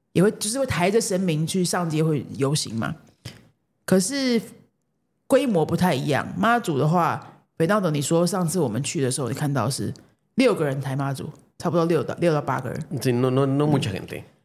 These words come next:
Speaker 1: 我们觉得好像已经很多了，对不对？可是Semana Santa不是哦，他那个抬耶稣像哦，是可能会上百人，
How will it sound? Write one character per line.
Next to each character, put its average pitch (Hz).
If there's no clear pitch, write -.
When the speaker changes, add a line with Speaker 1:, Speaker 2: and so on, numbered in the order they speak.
Speaker 1:
我 214
们 262
觉 285
得 311
好 320
像 294
已 208
经 247
很 180
多 180
了， 165
对 156
不 151
对？ 135
可 185
是 214
Semana 165
Santa 151
不 143
是 151
哦， 110
他 262
那 285
个 254
抬 196
耶 214
稣 226
像 170
哦， 156
是 175
可 -
能 165
会 196
上 160
百 -
人， 82